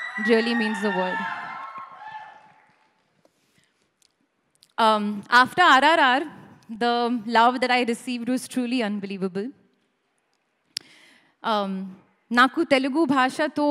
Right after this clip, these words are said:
ఒక స్పెషల్ కనెక్షన్ వచ్చింది. నాటు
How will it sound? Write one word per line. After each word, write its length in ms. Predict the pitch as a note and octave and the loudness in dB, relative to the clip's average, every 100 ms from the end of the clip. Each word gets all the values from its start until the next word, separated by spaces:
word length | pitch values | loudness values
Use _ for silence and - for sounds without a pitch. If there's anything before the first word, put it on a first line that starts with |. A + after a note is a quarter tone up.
| C#4 A3 - | 2 0 0
ఒక 240 | A#3+ A#3+ C4+ | 0 2 -2
స్పెషల్ 480 | - B3 B3 C4+ C4+ | 0 -2 0 -2 0
కనెక్షన్ 500 | A#3+ G#3+ - B3 A3+ | 0 0 -2 0 0
వచ్చింది. 460 | G#3 A3+ F#3+ F3+ F#3 - _ - - - - - - - G4+ G4 - - - - B3 C6+ C6+ C6+ - - - _ _ _ - | 0 -2 -2 -4 -6 -8 _ -20 -20 -20 -16 -12 -12 -10 -8 -8 -10 -10 -12 -12 -14 -14 -14 -14 -16 -20 -20 _ _ _ -2
నాటు 300 | C4 D4 C#4 | 4 4 6